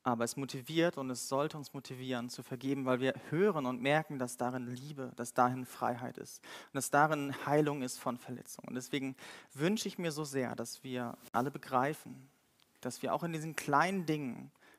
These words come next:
Vergebung aussprechen sollten, und zu uns selbst und zu anderen, dass wir dass wir uns anschauen, wo wir verletzt wurden und dass wir dann mit dir gemeinsam von Herzen Vergebung aussprechen können.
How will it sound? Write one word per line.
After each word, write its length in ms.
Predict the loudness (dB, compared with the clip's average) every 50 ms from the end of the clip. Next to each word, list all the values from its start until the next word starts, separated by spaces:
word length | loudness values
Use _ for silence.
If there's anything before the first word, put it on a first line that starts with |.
| _ -8
Vergebung 540 | -6 -6 -4 -4 -4 -4 -4 -4 -4 -4
aussprechen 500 | -4 -4 -4 -6 -8 -10 -10 -10 -10 -10
sollten, 360 | -10 -8 -10 -10 -10 -12 -12 -14
und 120 | -12 -8
zu 120 | -6 -4
uns 160 | -4 -2 -2 2
selbst 440 | 4 8 8 8 8 6 0 -6
und 140 | -6 -8 -10
zu 140 | -10 -6 -6
anderen, 260 | -4 -4 -4 -6 -6
dass 180 | -6 -6 -4 0
wir 160 | 0 0 0 0 -6 -14 -16 -16 -18 -20 -20 _ _ _ _ _ _ _
dass 180 | -6 -6 -4 -2
wir 60 | -4
uns 160 | -4 -4 2 4
anschauen, 500 | 4 6 6 4 0 0 0 0 0 -2
wo 120 | -2 -2
wir 100 | -2 -2
verletzt 540 | -2 -2 0 2 2 2 2 -2 -8 -10 -8
wurden 480 | -8 -8 -8 -10 -12 -18 -20 -20 -20 _ _ _ _ _ _ _ _ _ _ _ _ _ _ _ _ _ -8
und 100 | -6 -6
dass 180 | -6 -4 -4
wir 100 | -4 0
dann 280 | 0 0 0 0 -4 -8 -12 -16 -20 -20 -10 _
mit 280 | -6 -6 -6 -6 -2
dir 160 | 2 4 4 4
gemeinsam 480 | 4 4 4 4 4 4 0 -2 -4
von 220 | -4 -6 -6 -6 -6
Herzen 560 | -4 -2 -2 -2 -2 -4 -8 -10 -8 -10 -8
Vergebung 480 | -8 -8 -8 -6 -8 -8 -8 -6 -6
aussprechen 560 | -6 -6 -6 -8 -12 -10 -10 -10 -10 -12 -16 -20
können. 300 | -18 -18 -20 -20 -20